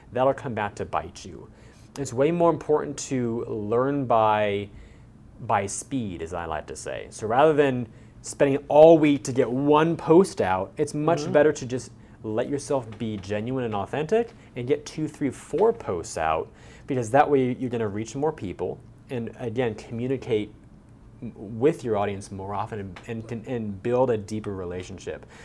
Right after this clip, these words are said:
Speaker 1: So don't be perfect, and this goes for anything. You wanna be professional, have a modern, clean design on your web, a-, and on every other channel as well.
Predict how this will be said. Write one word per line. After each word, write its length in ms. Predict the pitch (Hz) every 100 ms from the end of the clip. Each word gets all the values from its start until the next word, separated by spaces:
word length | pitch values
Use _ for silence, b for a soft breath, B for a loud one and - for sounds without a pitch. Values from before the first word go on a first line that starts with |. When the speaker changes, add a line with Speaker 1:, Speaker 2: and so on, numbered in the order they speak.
| B
Speaker 1:
So 200 | - 165
don't 320 | 131 131 131 135
be 100 | 160
perfect, 400 | - 117 117 117
and 80 |
this 120 | 165 165
goes 260 | 180 -
for 180 | - 127
anything. 300 | 127 117 98
You 100 | 131
wanna 220 | 151 170
be 100 | 170
professional, 720 | 175 156 160 147 - 151 156 B B -
have 160 | 131
a 80 | 120
modern, 420 | 110 113 135 131
clean 280 | - 139 131
design 320 | 113 113 113
on 60 | 107
your 100 | 101
web, 460 | 123 143 143 139 -
a-, 160 | - -
and 440 | 123 104 135 139
on 260 | 139 139 139
every 260 | 147 151
other 160 | 135 120
channel 380 | - 117 110 98
as 140 | 95
well. 400 | 107 101 92